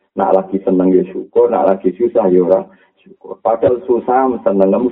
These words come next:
subjektif, iku urusan de. Lho kowe ora roh srengenge ana mendung, kok urusane mripaten. Pak akal, nggak ada urusan kan tetep sama kan yakin nak srengenge wu-,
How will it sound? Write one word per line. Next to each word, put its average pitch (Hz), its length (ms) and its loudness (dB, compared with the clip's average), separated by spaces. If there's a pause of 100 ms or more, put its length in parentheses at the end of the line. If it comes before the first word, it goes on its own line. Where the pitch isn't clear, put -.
subjektif, - 640 -2
iku 107 240 -2
urusan 98 560 0
de. 123 400 -2 (560)
Lho - 160 -2
kowe - 80 4
ora 294 160 0
roh - 160 0
srengenge 147 480 -2
ana 143 240 2
mendung, 139 320 0
kok 98 80 2
urusane - 400 0
mripaten. - 560 -2 (1400)
Pak - 180 -2 (120)
akal, 139 340 -4
nggak - 160 -2
ada 117 140 2
urusan 123 500 0
kan - 240 -2
tetep - 240 -2 (880)
sama 226 400 -2
kan 196 160 -2
yakin 135 320 -2
nak 113 160 0
srengenge 135 320 0
wu-, 190 240 -2